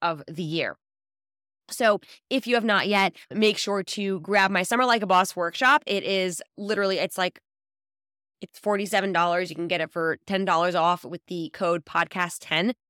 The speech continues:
So, um, make sure to go to that and do that and just watch through it, do the work. It is really fantastic.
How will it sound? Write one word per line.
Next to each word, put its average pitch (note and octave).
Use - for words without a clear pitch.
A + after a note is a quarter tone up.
So, F3+
um, F3+
make F#3+
sure F3+
to F#3+
go F#3
to F3
that F3
and E3
do G#3
that F#3
and F3+
just C#4
watch G3+
through G3
it, F#3+
do C4+
the C4+
work. F3+
It G#3
is F#3+
really G3
fantastic. F#3